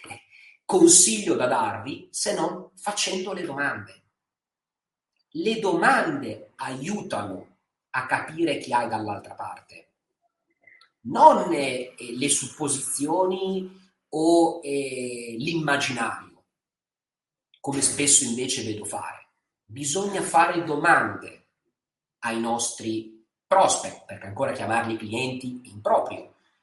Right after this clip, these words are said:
visto che probabilmente parliamo in questo caso chiaramente di nuovi contatti.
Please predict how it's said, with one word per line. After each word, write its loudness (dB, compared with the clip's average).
visto -8
che -8
probabilmente -4
parliamo 6
in -2
questo -6
caso 2
chiaramente -6
di -12
nuovi -6
contatti. -10